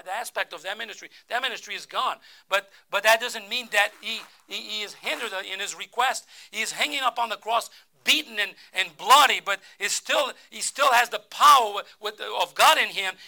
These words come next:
He had, he had li-, lived a perfect life free from sin. He still has the ability to talk with his Father. Even though he is bound to the cross, committed unto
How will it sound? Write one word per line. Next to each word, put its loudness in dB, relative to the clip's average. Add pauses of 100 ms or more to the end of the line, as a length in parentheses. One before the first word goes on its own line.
(100)
He -4
had, 6
he -8
had 2
li-, -2
lived 2
a -6
perfect -6
life 0
free -10
from -14
sin. -8
He -16
still -2 (200)
has 2
the -2
ability 0
to -18 (100)
talk 2
with -4
his -12
Father. 2 (280)
Even -2
though 2
he -4
is -8
bound 2
to -10
the -8
cross, 0 (260)
committed 0
unto -2